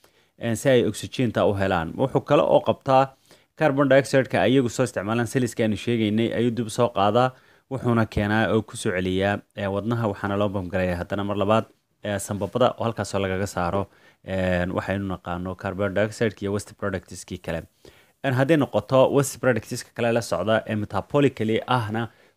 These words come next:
kuwana iyaga wax laga saaraa keliyaha iyo meelo kale oo organiska ka mid ah,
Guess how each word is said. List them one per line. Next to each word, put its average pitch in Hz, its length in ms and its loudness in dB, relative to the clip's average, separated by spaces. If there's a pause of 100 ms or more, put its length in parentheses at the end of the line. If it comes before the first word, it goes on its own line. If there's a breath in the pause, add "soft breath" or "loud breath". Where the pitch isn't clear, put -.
kuwana 135 200 2
iyaga 120 180 6
wax 107 100 -4
laga 110 160 0
saaraa 95 300 -2
keliyaha 98 500 -2 (840)
iyo 110 140 -2
meelo 107 360 2
kale 95 140 -2
oo 98 380 0
organiska 104 380 -6
ka 95 120 -12
mid 98 140 -6
ah, 92 160 -2